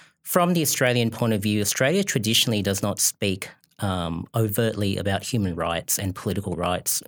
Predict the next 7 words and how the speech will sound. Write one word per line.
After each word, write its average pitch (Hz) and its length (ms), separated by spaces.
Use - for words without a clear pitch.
as 98 140
they, 90 520
uh, 92 160
pertain 92 360
to 92 120
other 80 140
countries. 87 680